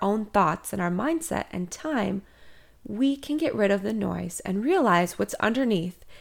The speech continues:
is where all the good stuff is. I'm going to share a few things that have helped me get rid of some of the distractions in my life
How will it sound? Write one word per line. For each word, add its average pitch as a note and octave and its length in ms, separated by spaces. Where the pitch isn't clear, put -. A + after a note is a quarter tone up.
is G3 180
where F3 160
all A#3 240
the G#3+ 160
good F3 200
stuff - 380
is. - 420
I'm A#3 100
going D#4 180
to F4 60
share A#3+ 240
a A3+ 40
few A3 220
things G#3 260
that F#3+ 120
have F#3+ 100
helped - 340
me F#3+ 380
get - 240
rid F#3 120
of F#3 80
some F#3 240
of F3+ 60
the F3 80
distractions F3+ 640
in G#3 80
my A3 140
life B3 240